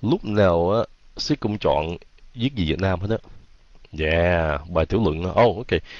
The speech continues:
Yeah, so lúc, lúc nào Sếp cũng chọn Việt Nam, Sếp nhớ hết á. Ngoài ra làm như một cái lớp nói về Âu Châu, ví dụ đi, hoặc là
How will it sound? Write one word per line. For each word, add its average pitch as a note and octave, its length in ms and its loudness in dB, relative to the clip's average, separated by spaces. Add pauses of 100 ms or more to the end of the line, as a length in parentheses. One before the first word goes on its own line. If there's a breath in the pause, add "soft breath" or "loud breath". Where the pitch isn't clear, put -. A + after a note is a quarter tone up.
(160 loud breath)
Yeah, A#2+ 180 8
so A2+ 120 4
lúc, A#2 320 4
lúc D#3+ 220 4
nào A2+ 260 6
Sếp C#3+ 160 -2
cũng A2+ 200 -2
chọn E2+ 320 0
Việt F2 160 0
Nam, G2+ 260 2
Sếp - 220 -6
nhớ G2+ 160 0
hết B2+ 220 -2
á. - 60 -6 (120)
Ngoài F#2 340 6
ra G2 200 6
làm F#2+ 180 2
như G2 120 0
một F2+ 220 -2
cái A#2+ 180 0
lớp D3 200 2
nói A#2 300 -2
về F#2 80 0
Âu E2+ 160 -2
Châu, G2+ 500 0
ví A2+ 100 -2
dụ F2 200 -4
đi, G2 140 -2
hoặc E2+ 240 0
là D2+ 440 -2